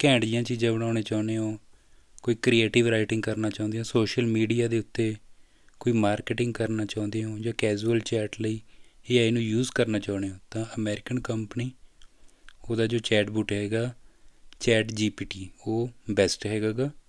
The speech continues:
ਅਗਰ ਤੁਸੀਂ ਅਕੈਡਮਿਕ ਰਿਸਰਚ ਕਰਨਾ ਚਾਹੁੰਦੇ ਹੋ, ਕੋਈ ਕੋਡਿੰਗ, ਕੋਈ ਟੈਕਨੀਕਲ ਐਕਸਪਲੇਨੇਸ਼ਨ ਹੋ ਗਈ, ਉਹਦੇ ਲਈ ਕੋਈ ਇਸਤੇਮਾਲ ਕਰਨਾ ਚਾਹੁੰਦੇ ਹੋ ਚੀਜ਼,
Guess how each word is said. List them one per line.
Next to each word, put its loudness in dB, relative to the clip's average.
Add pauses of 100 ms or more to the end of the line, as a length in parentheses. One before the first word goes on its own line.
(880)
ਅਗਰ 4
ਤੁਸੀਂ 0
ਅਕੈਡਮਿਕ 2
ਰਿਸਰਚ 0
ਕਰਨਾ 0
ਚਾਹੁੰਦੇ -2
ਹੋ, -6
ਕੋਈ 0
ਕੋਡਿੰਗ, 0
ਕੋਈ 2
ਟੈਕਨੀਕਲ 0
ਐਕਸਪਲੇਨੇਸ਼ਨ -2
ਹੋ 0
ਗਈ, -2 (540)
ਉਹਦੇ 4
ਲਈ 4
ਕੋਈ 4
ਇਸਤੇਮਾਲ 0
ਕਰਨਾ -2
ਚਾਹੁੰਦੇ -2
ਹੋ -6
ਚੀਜ਼, -2